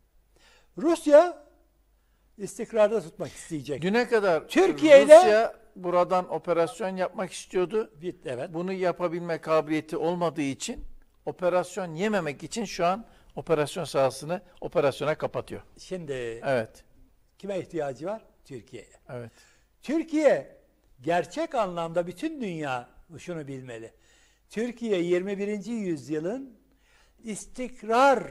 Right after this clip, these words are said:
Speaker 1: gücü olacak. Gittiği yerde istikrarı hedefleyecek. Türkiye, Orta Asya'da istikrarsızlık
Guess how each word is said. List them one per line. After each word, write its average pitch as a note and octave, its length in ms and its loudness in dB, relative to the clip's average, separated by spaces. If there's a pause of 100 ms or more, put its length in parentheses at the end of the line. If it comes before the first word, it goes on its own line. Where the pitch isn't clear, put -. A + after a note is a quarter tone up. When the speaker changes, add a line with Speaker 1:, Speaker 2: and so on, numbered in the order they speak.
(200)
Speaker 1:
gücü D3+ 260 -8
olacak. B2 500 -10 (380)
Gittiği A3+ 460 -8
yerde G3 640 2 (240)
istikrarı G#3 720 -4
hedefleyecek. E3+ 720 -6
Türkiye, A#3+ 520 0 (260)
Orta G3+ 340 0
Asya'da G3 380 -2
istikrarsızlık G3+ 840 -10